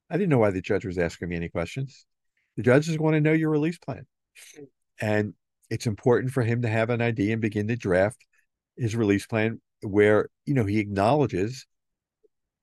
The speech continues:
for the, the, the pain he's inflicted on victims and that he needs to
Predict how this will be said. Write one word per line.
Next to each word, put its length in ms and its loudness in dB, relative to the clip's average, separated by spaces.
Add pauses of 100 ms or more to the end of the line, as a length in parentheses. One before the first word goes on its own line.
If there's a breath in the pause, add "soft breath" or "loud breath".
(200)
for 140 6
the, 180 0 (200)
the, 280 -14
the 80 2
pain 240 2
he's 160 0
inflicted 440 2
on 180 0
victims 560 -2 (580 soft breath)
and 160 -2
that 140 2
he 160 2
needs 340 0
to 400 2